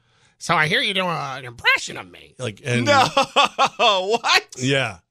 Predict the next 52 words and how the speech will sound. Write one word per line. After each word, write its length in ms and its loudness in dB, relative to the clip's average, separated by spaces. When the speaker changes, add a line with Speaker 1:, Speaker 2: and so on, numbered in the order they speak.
Speaker 1:
And, 300 -2
um, 440 -2
he 140 -4
goes, 400 -4
so 320 -4
they 140 -2
drag 460 -2
me 100 -2
on 120 -2
the 120 -6
air 320 -10
and 100 -4
they 60 0
make 220 -2
me 100 -4
do 200 -2
it 180 -6
on 220 2
the 80 0
show. 480 -4
And 100 -6
it's 140 -4
like, 160 -2
like, 160 -6
it's, 140 -6
I'm 240 -4
workshopping 580 -2
it. 120 -14
Like, 120 -6
it's 140 -6
not, 160 0
it's 180 -16
not 160 -4
perfect 480 -6
yet. 300 -2
It's 160 -12
still 340 -4
got 160 -2
some 100 -6
work 160 -2
to 80 -16
do. 140 -16
But, 240 -2
uh, 240 0
yeah, 220 2
you 140 -6
can 100 -12
just 160 -4
see, 160 0
like, 280 -4
like, 160 -4
just, 340 -6